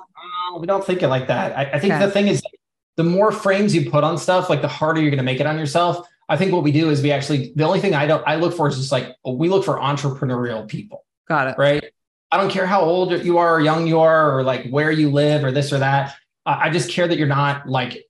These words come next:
Speaker 1: y-, you know, i-, i-, ensconced in some value system that, uh, you know, it's amazing how many people come to the plate. Like, they work for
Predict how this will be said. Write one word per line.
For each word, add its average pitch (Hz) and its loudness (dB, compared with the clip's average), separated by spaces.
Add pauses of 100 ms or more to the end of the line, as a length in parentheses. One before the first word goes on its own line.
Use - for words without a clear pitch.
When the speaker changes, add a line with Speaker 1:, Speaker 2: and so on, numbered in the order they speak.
(120)
Speaker 1:
y-, - -14
you - -6
know, 127 -2 (100)
i-, - -10
i-, 143 -4 (140)
ensconced 139 0
in 135 4
some 135 0
value 135 0
system 135 0
that, 127 -2 (100)
uh, 131 -2
you 143 2
know, - -4
it's 151 -2
amazing 160 4
how 135 0
many 156 2
people 143 0 (280)
come 170 0
to 156 0
the 127 -2 (280)
plate. 151 0
Like, 127 -6
they 147 0
work 160 0
for 160 -6